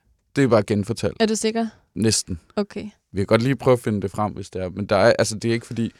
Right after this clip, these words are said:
Speaker 1: der er en person, som siger, at hun har haft problemer med at skrive,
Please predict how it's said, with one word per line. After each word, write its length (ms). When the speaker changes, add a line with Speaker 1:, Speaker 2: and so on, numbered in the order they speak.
Speaker 1:
der 60
er 40
en 80
person, 360
som 200
siger, 220
at 80
hun 160
har 260
haft 220
problemer 400
med 100
at 60
skrive, 380